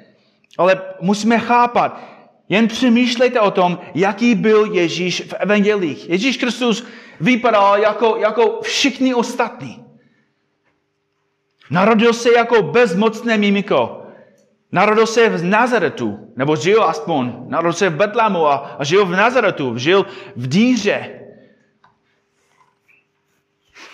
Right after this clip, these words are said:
Jeho pozemský otec byl chudý, neznámý truhlář.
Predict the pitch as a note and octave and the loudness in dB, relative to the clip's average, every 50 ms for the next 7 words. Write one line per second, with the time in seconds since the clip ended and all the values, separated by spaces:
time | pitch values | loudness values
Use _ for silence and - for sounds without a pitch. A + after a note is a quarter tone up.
0 | - _ _ - - - - - - - - - - - - - G#2 G#2 G2+ G2 | -20 _ _ -20 -20 -20 -20 -16 -14 -8 -4 -4 -4 -6 -6 -10 -4 -4 -4 -2
1 | G#2 B2+ A#2 B2+ B2 A#2+ A#2 C3 B2+ A2+ - C3+ B2 - - C#3 C3 B2 - - | -4 -4 -2 -2 -2 -2 -2 -2 -2 0 0 -2 -2 -2 -2 -2 -2 -2 -2 -4
2 | - E3+ D#3+ D3 C3+ A#2+ G#2+ G#2+ - - - - - - B2 C#3 B2 A#2+ D3 C#3 | -4 -2 -2 -2 -2 -4 -6 -6 -10 -18 -20 -20 -10 -8 -8 -8 -6 -4 -2 -2
3 | C#3 C#3 C#3 C3+ B2+ C3 C#3 D3+ C#3+ C3+ A#2 G2+ G2 F2+ - - - - - | 0 0 -2 -6 -6 -4 -4 -4 -2 0 -2 -2 -2 -6 -10 -14 -14 -16 -18